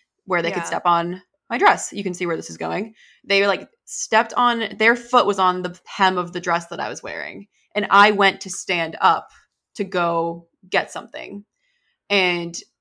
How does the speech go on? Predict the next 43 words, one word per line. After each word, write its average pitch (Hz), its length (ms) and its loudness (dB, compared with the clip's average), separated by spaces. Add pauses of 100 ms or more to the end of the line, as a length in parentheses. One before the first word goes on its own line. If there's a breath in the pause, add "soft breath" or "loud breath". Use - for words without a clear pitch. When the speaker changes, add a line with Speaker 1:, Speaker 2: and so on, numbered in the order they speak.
(220)
Speaker 1:
the 175 840 2 (200)
weight 208 380 2
of 190 180 0
the 180 80 -6
foot, - 360 2
like, 175 200 -4
kept 214 260 0
the 185 60 -4
dress 196 260 0
down. 247 220 2
So 226 100 0
basically, 220 280 2
I 208 120 6
stood 214 220 0
Speaker 2:
Yeah. 185 60 6
Speaker 1:
up 180 80 -4
and 180 100 -2
the 175 60 -2
whole 170 140 -4
dress - 360 -8
just - 180 -12
came - 180 -12
down - 160 -12
in - 60 -14
the - 80 -20
front. - 240 -14 (240)
And 151 340 -4
Speaker 2:
Yeah. - 160 -14 (420)
Speaker 1:
I 196 100 2
wasn't 196 280 2
wearing 175 280 -4
anything 175 300 -10
under 151 240 -8
because, 165 300 -10
like 165 140 -8
I 165 60 -6
said, - 200 -8
not 156 140 -8
much - 160 -14
going 165 180 -6
on. 175 320 -10 (340)
So. - 300 -4
Speaker 2:
Yeah. 175 240 -10